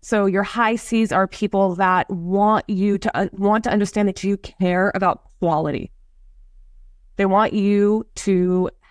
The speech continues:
ex-, they, they expect you to come with data. So how many of you have ever worked with an engineer? Okay. Can you see what I'm,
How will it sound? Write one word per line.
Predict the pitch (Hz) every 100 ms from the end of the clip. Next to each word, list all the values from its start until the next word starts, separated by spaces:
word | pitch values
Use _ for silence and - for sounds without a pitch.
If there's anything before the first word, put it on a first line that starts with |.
| - 180 156 -
ex-, | - 202 - -
they, | 196 -
they | 202 226
expect | 190 - 175 -
you | 208
to |
come | - 190
with | 175 -
data. | 156 - - - - - - - - - - - - - -
So | 202 190
how | 208
many | 233 233
of |
you | 208
have | 185
ever | - 208
worked | 202 208
with | 208
an | 208
engineer? | 202 190 180 147 - - - - - - - - - - - - - - - - - - - - - -
Okay. | 170 180 - - - - - _ _ _ - - - - - - - - - - _
Can | - 226
you |
see | 208 233
what | 220
I'm, | 214